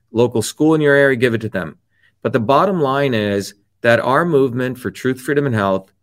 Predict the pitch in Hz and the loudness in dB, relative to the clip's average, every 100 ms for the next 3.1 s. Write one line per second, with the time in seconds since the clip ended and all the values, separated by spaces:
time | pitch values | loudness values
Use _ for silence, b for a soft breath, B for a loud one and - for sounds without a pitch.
0 | _ _ _ - 104 117 101 110 117 131 | _ _ _ -6 0 0 0 0 0 0
1 | 135 127 117 110 107 82 - - _ _ | 0 0 0 -2 -4 -6 -10 -20 _ _
2 | - - 170 208 190 147 117 113 101 123 | -6 0 2 4 4 2 -2 0 0 -2